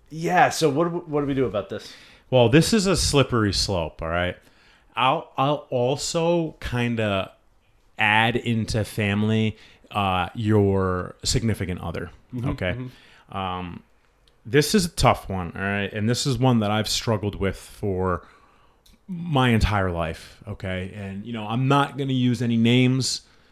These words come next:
Speaker 2: um, but I'm gonna use my family and my significant others as examples. Um, sometimes, especially on the entrepreneurial level, if you have big fucking goals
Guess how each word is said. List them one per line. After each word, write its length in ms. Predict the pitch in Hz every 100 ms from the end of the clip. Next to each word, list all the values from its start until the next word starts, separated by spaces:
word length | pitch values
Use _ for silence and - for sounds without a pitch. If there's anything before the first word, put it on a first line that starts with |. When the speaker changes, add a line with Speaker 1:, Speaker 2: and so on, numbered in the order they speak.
| _
Speaker 2:
um, 420 | - 104 98 92 -
but 320 | 117 110 104 -
I'm 140 | 110
gonna 120 | 110 113
use 380 | 113 113 98
my 340 | 107 104 104 104
family 640 | - 107 107 110 110 110
and 180 | 101 95
my 280 | 95 95 95
significant 580 | - 98 98 98 92 92
others 340 | 101 95 92 -
as 280 | 92 85
examples. 640 | 87 90 92 95 - - - - - - - - - - - -
Um, 460 | 98 92 92 90 - _ _ _ _ _ _ _ _ - 123
sometimes, 880 | - 139 185 196 143 135 135 127 101
especially 1040 | - - - 151 - 226 233 226 185 - -
on 160 | 123
the 80 | 113
entrepreneurial 880 | 107 107 - - 95 98 101 104 110
level, 420 | 117 110 120 117 - _ _ -
if 340 | 120 107 -
you 180 | 110 165
have 360 | 202 262 127
big 220 | - 110 117
fucking 480 | - 117 - 104 95
goals 540 | 90 90 110 143 -